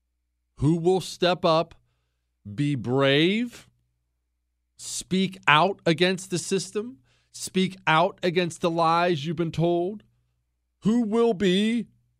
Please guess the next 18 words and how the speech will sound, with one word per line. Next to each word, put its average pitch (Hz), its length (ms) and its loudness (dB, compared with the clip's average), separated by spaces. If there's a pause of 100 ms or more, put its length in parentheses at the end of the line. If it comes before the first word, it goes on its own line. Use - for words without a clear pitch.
(440)
the 165 100 2
next 165 400 -2
counterculture 160 1000 0
leader 156 440 0
or 147 200 0
leaders? 156 760 0 (880)
There 143 240 0
are 165 120 0
going 147 280 -2
to 190 100 -2
be 214 140 -2
people 160 680 -4 (400)
who 139 120 0
step - 500 -2 (120)
up 208 300 2 (500)
who 147 120 0
shock - 560 -2
you. 80 260 -12